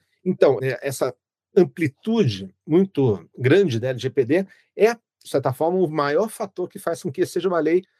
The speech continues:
bastante transversal. Ela perpassa vários setores, ela interessa praticamente todas as áreas do direito, né? É difícil imaginar o-, hoje em dia uma atividade que,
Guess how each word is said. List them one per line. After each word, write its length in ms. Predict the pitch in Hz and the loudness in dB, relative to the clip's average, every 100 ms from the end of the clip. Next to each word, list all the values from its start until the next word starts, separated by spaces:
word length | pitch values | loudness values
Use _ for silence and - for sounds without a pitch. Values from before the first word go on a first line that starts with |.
| _ | _
bastante 500 | - 156 - 190 180 | -2 -2 0 -2 -2
transversal. 520 | 196 202 214 202 214 | -2 -2 -2 -2 0
Ela 140 | 143 117 | 0 0
perpassa 580 | - 120 - 147 - 107 | -4 -2 -2 -2 -4 -4
vários 360 | 123 156 139 | -2 -2 -4
setores, 640 | - 185 - 185 180 160 - _ _ - | -6 -6 -2 0 0 -4 -12 _ _ 0
ela 320 | 139 147 139 | 2 4 0
interessa 760 | 156 135 160 147 175 160 - 104 | -4 -4 -2 0 -2 -4 -10 -10
praticamente 800 | 131 127 - 143 156 131 - 117 - | -8 -8 -6 -4 -4 -6 -8 -10 0
todas 380 | 190 190 147 | 0 2 2
as 160 | 131 110 | 0 -4
áreas 300 | 135 139 110 | -4 -4 -8
do 80 | 110 | -10
direito, 420 | 113 135 147 - | 0 0 0 -6
né? 80 | 127 | -10
É 40 | |
difícil 440 | 127 - - 170 143 | -8 -10 -12 -10 -4
imaginar 400 | 123 123 127 120 _ _ | -4 -2 -4 -6 _ _
o-, 380 | - 139 107 101 | -12 -8 -8 -2
hoje 200 | 120 113 | -2 0
em 40 | 123 | -2
dia 220 | 110 147 | 2 2
uma 100 | 120 | 2
atividade 640 | - 120 113 131 127 107 | -2 -6 0 0 0 -6
que, 120 | 110 | -12